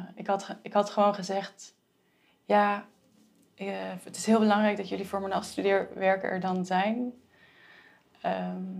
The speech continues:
en dat we, dat jullie dus in jullie pyjama met mij vechten en, en er mag niet gepraat worden."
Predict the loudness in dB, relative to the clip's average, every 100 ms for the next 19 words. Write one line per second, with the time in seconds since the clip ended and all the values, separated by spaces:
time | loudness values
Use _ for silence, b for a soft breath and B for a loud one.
0 | -12 -12 -8 -6 -4 -4 -6 -8 -12 _
1 | _ _ _ -20 -8 -6 -4 -4 -6 -6
2 | -6 -6 -6 -4 -4 -6 -6 -6 -4 -8
3 | -2 0 0 0 -4 -4 -6 -6 -6 -8
4 | -6 -6 -4 -4 -6 -4 0 0 -2 -6
5 | -8 -12 -10 -8 -8 -12 -12